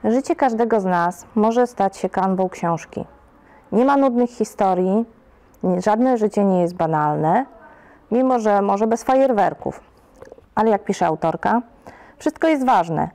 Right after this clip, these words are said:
i tworzy odrębną opowieść. I jak wszystkie historie, gdzieś się zaczyna. Nasze życie jest zdeterminowane przez wiele elementów. Przez nasz wygląd. Nie każdy może być koszykarzem, nie każda kobieta może być modelką.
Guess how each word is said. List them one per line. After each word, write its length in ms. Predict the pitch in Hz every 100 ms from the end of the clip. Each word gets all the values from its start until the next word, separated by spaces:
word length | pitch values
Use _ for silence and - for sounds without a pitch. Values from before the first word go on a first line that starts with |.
| -
i 80 | 220
tworzy 320 | - 262 247
odrębną 540 | 202 247 302 269 254
opowieść. 680 | - - 165 143 117 - - _
I 60 | 214
jak 200 | 202 -
wszystkie 340 | 254 - 185
historie, 560 | - 180 302 311 208 - - - _
gdzieś 260 | 196 214 285
się 240 | - 262
zaczyna. 500 | 226 202 - 160 131 - -
Nasze 300 | 185 269 392
życie 440 | 247 196 - 185 262 269
jest 200 | 269 277
zdeterminowane 840 | 254 254 240 220 202 196 202 202
przez 260 | - 196 185
wiele 260 | 175 147
elementów. 680 | 160 104 95 - - - - - -
Przez 200 | - 294
nasz 200 | 269 214
wygląd. 340 | 151 - - - - - - - -
Nie 100 | 214
każdy 260 | - -
może 180 | 240 277
być 140 | 254 -
koszykarzem, 680 | 269 277 311 302 330 339 -
nie 100 | 175
każda 380 | 165 170 202 269 269
kobieta 280 | 202 208 196
może 160 | 180
być 160 | - -
modelką. 360 | 160 101 -